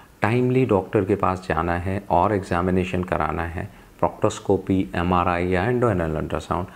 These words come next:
आपको एक अच्छा आइडिया दे सकते हैं कि आपका फिस्टुला किस प्रकार का है। जो भी आपने इमेजिन किया है, उसके बाद बहुत टाइम वेस्ट किए बगैर ऑपरेशन के लिए जाना है।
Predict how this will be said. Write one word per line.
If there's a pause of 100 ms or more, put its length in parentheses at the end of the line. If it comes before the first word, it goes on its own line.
(180)
आपको
एक
अच्छा
आइडिया
दे
सकते
हैं
कि
आपका
फिस्टुला
किस
प्रकार
का
है। (540)
जो
भी
आपने
इमेजिन
किया
है, (220)
उसके
बाद
बहुत
टाइम
वेस्ट
किए
बगैर (140)
ऑपरेशन
के
लिए
जाना
है।